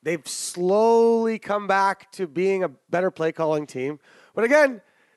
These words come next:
s-, they played the underdog card last year, and it got them, you know, they got some mojo going. However, in Chicago,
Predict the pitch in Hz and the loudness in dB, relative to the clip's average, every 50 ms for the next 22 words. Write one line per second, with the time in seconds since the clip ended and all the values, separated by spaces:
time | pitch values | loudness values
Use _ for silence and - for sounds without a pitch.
0 | _ - - - - 214 233 196 165 - - 226 277 302 311 240 254 247 254 277 | _ -20 -20 -4 0 0 0 0 -2 -4 0 2 2 2 2 0 0 0 2 2
1 | 294 277 240 269 269 269 247 - - 285 285 285 254 277 294 311 330 285 - - | 2 2 4 4 4 4 2 0 2 2 2 2 4 2 2 2 2 0 -2 -4
2 | 208 147 113 101 92 - _ _ _ _ _ - 170 196 220 202 170 233 254 254 | -4 -4 -4 -4 -6 -10 _ _ _ _ _ -4 -2 0 0 2 2 4 4 4
3 | 240 - 247 247 240 233 226 196 - - 247 208 180 180 196 180 202 220 214 254 | 2 2 0 0 0 -2 -6 -8 -6 -2 -2 0 0 0 0 0 0 0 0 -2
4 | 254 - 277 277 269 262 254 262 269 277 202 196 180 139 127 117 120 104 95 87 | -2 -2 -4 -4 -4 -2 0 2 0 2 2 0 0 0 -2 -2 -4 -4 -4 -6
5 | 85 _ _ _ _ _ _ - - 170 202 240 277 294 277 185 135 107 - - | -8 _ _ _ _ _ _ -6 0 2 4 4 4 4 2 0 -2 -8 -10 -14
6 | _ _ _ _ _ _ _ _ _ _ _ _ - 185 214 202 - - - 214 | _ _ _ _ _ _ _ _ _ _ _ _ -6 -6 -6 -6 -4 -4 -4 -2
7 | - - 254 294 302 285 185 135 113 107 113 120 - | 0 2 4 4 4 4 2 0 -2 -2 -4 -8 -10